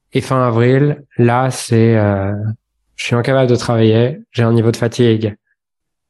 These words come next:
que j'ai jamais eu. Euh, je dors mal la nuit.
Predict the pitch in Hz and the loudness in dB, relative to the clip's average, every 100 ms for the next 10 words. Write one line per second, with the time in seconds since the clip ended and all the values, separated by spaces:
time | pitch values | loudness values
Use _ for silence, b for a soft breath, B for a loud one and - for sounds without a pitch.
0 | _ - 117 107 104 104 101 101 104 110 | _ -2 2 4 6 6 4 4 2 0
1 | 95 101 98 127 139 101 95 135 - _ | 0 0 2 0 0 0 -2 -6 -14 _
2 | _ b _ _ _ _ - 110 104 101 | _ b _ _ _ _ -4 0 0 2
3 | 101 101 101 101 104 110 127 143 196 196 | 2 2 2 2 0 -2 -4 -4 -6 -8
4 | 202 _ _ _ _ _ _ _ - 113 | -16 _ _ _ _ _ _ _ -4 -2
5 | 101 117 143 127 110 107 123 147 | 0 0 2 2 2 0 0 -2